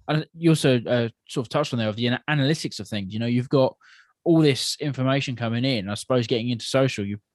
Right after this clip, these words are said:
probably, most people don't realize there is a fair bit of math behind it to actually see what is working, what isn't working, and where you need to focus things. Um, do you, h-, how do you sort of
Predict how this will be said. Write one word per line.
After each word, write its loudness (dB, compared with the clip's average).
probably, 4
most 0
people -4
don't -4
realize 2
there -2
is 4
a 4
fair 4
bit 4
of 0
math -2
behind -2
it -8
to 2
actually -2
see 2
what 4
is 2
working, -2
what 0
isn't -4
working, -4
and -6
where 6
you 2
need -2
to -18
focus -2
things. -12
Um, -2
do 0
you, 0
h-, -6
how 2
do 2
you 2
sort 2
of -10